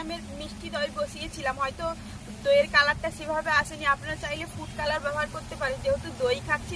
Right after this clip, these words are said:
তাতে আবার ফুড কালার না দেওয়াটাই ভালো। তো আপনারা চাইলে ফুড কালার অবশ্যই দিতে পারেন, তাহলে কালারটা সুন্দর এসেছে। দইটা বসানোই ফ্যাক্ট, দইটা কীরকম বসেছে সেটা বড় কথা, কিন্তু কালারটা কীরকম এসেছে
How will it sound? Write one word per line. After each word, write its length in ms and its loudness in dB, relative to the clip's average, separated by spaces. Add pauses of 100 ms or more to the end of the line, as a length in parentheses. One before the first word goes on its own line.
তাতে 220 0
আবার 220 0
ফুড 240 -8
কালার 280 4
না 140 10
দেওয়াটাই 360 2 (100)
ভালো। 180 4 (340)
তো 140 2
আপনারা 240 8 (100)
চাইলে 320 2
ফুড 200 -6
কালার 300 4
অবশ্যই 380 -2
দিতে 180 -6
পারেন, 240 2
তাহলে 200 -2 (100)
কালারটা 320 0 (120)
সুন্দর 280 -2
এসেছে। 200 -10 (340)
দইটা 280 6 (140)
বসানোই 520 2 (100)
ফ্যাক্ট, 260 0 (180)
দইটা 240 -2 (100)
কীরকম 300 0 (120)
বসেছে 320 -4 (120)
সেটা 220 -2 (100)
বড় 140 2 (100)
কথা, 180 -6 (140)
কিন্তু 200 -12 (160)
কালারটা 500 4
কীরকম 380 -4
এসেছে 200 -12